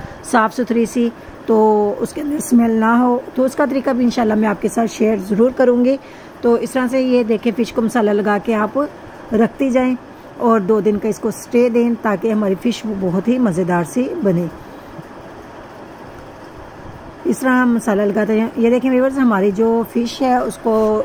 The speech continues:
रखे हुए दो दिन हो चुके हैं। आज मैं शाम को इसको fry कर रही हूँ। ये देखें, ऑयल मैंने बहुत ज़्यादा गर्म किया और इसमें मैंने हल्की आंच पे, अब हल-, हल्की आंच कर दी और हल्का हल्का मैंने इसको आधी कच्ची और आधी fry कर दी है।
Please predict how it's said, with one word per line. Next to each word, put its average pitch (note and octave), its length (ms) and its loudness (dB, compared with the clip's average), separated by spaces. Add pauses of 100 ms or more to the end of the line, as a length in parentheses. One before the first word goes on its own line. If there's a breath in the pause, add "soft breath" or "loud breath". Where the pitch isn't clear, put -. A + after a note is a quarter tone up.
(120)
रखे G#3 260 -2
हुए A#3 180 4
दो G3 220 0
दिन A3 180 0
हो F#3+ 180 0
चुके B3 280 -2
हैं। B3 180 0
आज F#3+ 220 -2
मैं G3+ 100 -2
शाम F#3+ 280 -2
को F#3+ 120 -6
इसको G3+ 200 -4
fry F#3 260 0
कर A3+ 180 -2
रही A#3+ 240 2
हूँ। B3+ 160 -2 (500 loud breath)
ये A#3 100 4
देखें, A#3 280 0
ऑयल A#3+ 320 2
मैंने B3 220 2
बहुत G#3 300 0
ज़्यादा B3 220 2
गर्म A#3 260 2
किया A#3 220 0
और A3 100 0
इसमें A3+ 240 -2
मैंने A3 200 0
हल्की A#3 480 0 (120)
आंच F#3 260 -2
पे, A#3+ 160 0
अब A3 180 0
हल-, G#3+ 200 0
हल्की G3+ 320 0
आंच B3 200 2
कर B3+ 140 0
दी G#3+ 120 -2
और A#3 100 2
हल्का G#3+ 280 0
हल्का G#3+ 200 0
मैंने G3 200 -2
इसको B3 260 -2 (460 loud breath)
आधी A3+ 260 2
कच्ची B3+ 380 -4
और C4+ 200 2
आधी G3+ 360 0
fry F#3+ 280 0
कर F#3 180 -4
दी D#3+ 160 -4
है। F3 180 -2